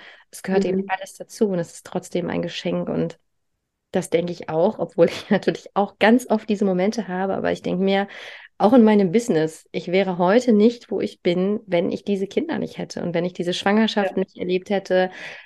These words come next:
Speaker 1: wenn ich diese dritte, Al-, also wenn ich diese Alleingeburt nicht erlebt hätte. Das hat so viel mit mir gemacht. Das hat mich als Mensch so verändert,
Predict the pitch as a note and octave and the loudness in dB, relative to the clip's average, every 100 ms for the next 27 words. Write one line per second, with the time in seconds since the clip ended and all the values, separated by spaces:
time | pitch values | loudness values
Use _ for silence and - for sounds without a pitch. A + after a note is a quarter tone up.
0 | - F3+ F3+ F3+ E3+ F3+ E3+ - G3+ - | 0 0 2 -4 2 4 4 2 -4 0
1 | F#3 - F3+ - F3+ E3 F3+ F3+ F3+ F3+ | 0 0 0 0 -2 0 -2 0 2 4
2 | F#3+ G#3 G#3 F#3 F#3+ F#3+ F#3+ F#3+ E3+ F3+ | 4 6 4 4 2 2 -4 -2 -2 -2
3 | - F#3+ F3 F3+ E3+ - - G#3 A#3 C#4 | -6 -10 -8 -6 -6 -6 -2 2 2 2
4 | - - F#3+ G3 G#3 G3+ F#3 F#3 F3 F3 | -4 -4 0 2 2 -2 -4 -4 -2 0
5 | G3 - - E3+ F3+ - E3 - F#3 F#3+ | 0 -4 -8 -6 -4 -6 -6 -2 0 0
6 | F#3+ - - - A#3 E4+ - - G3+ G3+ | -2 -10 -8 -4 -2 -2 -4 0 2 2
7 | F3 G3+ | 0 -2